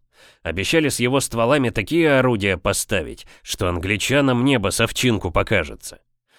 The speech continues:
Ну а машины, у кого они сейчас лучше?" "Блин, Димыч, ну хоть ты этому мореплавателю скажи",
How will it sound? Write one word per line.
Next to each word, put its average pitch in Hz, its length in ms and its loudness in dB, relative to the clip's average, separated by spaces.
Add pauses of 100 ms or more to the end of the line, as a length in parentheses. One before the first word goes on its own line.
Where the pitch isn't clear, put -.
(180)
Ну 90 100 -2
а 113 80 2
машины, 123 560 2
у 82 140 -4
кого 165 260 4
они 104 180 0
сейчас 101 480 -2
лучше?" 101 460 -4 (1300)
"Блин, 135 320 4
Димыч, 127 460 0 (280)
ну 143 160 2
хоть 208 300 0
ты 214 80 2
этому 139 340 4
мореплавателю 139 720 4
скажи", 107 440 -2